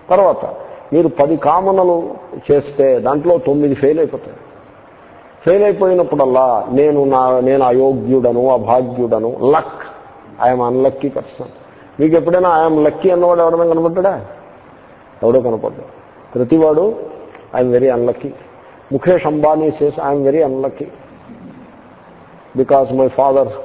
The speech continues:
he used to have an entire empire, whereas I got only half.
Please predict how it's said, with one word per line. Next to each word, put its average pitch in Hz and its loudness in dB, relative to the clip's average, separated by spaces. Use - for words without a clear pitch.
he 147 -8
used 131 -8
to 143 0
have 127 4
an 120 2
entire 135 0
empire, 180 0
whereas 123 2
I 123 2
got 127 2
only 127 2
half. 110 -2